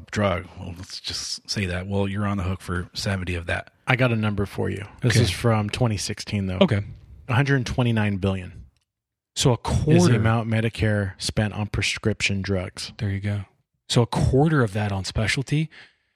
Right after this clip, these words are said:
Speaker 3: which I'm guessing by them, by being called specialty, wasn't even close to a quarter of the Medicare population,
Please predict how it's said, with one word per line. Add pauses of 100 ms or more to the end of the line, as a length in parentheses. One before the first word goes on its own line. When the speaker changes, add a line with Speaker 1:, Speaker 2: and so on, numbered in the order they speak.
(600)
Speaker 3:
which
I'm
guessing
by
them,
by
being
called
specialty, (140)
wasn't
even
close
to
a
quarter
of
the
Medicare
population,